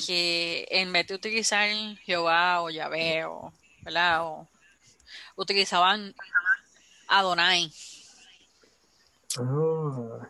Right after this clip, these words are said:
Speaker 1: Entonces le daban otro nombre, por no llamarlo con su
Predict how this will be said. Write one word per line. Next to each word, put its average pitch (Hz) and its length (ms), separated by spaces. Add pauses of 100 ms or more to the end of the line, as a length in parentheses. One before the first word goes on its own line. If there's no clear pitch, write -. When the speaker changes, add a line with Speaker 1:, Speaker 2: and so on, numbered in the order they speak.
(340)
Speaker 1:
Entonces 175 720 (160)
le 196 160
daban 190 280
otro 233 240
nombre, 160 520
por 185 160
no 175 120
llamarlo 202 500
con 175 200
su 170 260